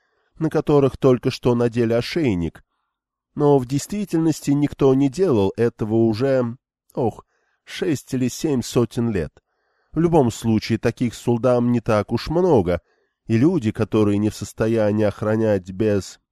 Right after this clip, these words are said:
Эм, нанесения увечий, это просто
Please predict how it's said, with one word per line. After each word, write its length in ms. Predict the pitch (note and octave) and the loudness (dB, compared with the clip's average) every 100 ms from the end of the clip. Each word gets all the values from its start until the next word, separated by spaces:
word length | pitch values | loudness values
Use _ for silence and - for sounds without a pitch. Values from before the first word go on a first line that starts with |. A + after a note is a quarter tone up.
| - | -8
Эм, 360 | F#2+ F2 E2+ _ _ _ _ _ _ _ | -6 -6 -8 _ _ _ _ _ _ _
нанесения 680 | B2 C3+ C3 B2 A#2 F#2+ G2+ | 0 2 4 2 0 2 2
увечий, 560 | A2 F3+ F3+ - F2+ - _ _ _ _ _ _ _ _ | 2 2 -2 -4 -8 -8 _ _ _ _ _ _ _ _
это 300 | - F3+ - | -4 -4 -2
просто 680 | C#3+ - D3 - - B2+ A#2 | -2 2 2 0 -2 0 -2